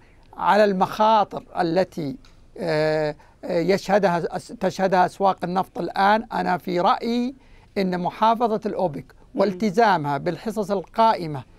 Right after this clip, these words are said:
Speaker 1: وقد يكون هناك، آه، على الأقل تمديد الخفض الحالي
Speaker 2: مم.
Speaker 1: حتى الربع الأول من عام ألفين وواحد وعشرين،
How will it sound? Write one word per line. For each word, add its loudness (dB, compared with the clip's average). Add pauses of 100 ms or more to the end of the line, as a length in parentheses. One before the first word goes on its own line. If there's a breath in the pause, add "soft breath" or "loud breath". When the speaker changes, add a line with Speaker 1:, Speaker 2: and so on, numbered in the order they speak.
(160 soft breath)
Speaker 1:
وقد 2
يكون 0
هناك، 2 (380 soft breath)
آه، 0
على 4
الأقل 2
تمديد 2
الخفض 0
الحالي 0 (200 soft breath)
Speaker 2:
مم. -16
Speaker 1:
حتى 0
الربع -2
الأول 0
من -6
عام 2
ألفين -2 (280 soft breath)
وواحد 0
وعشرين، -4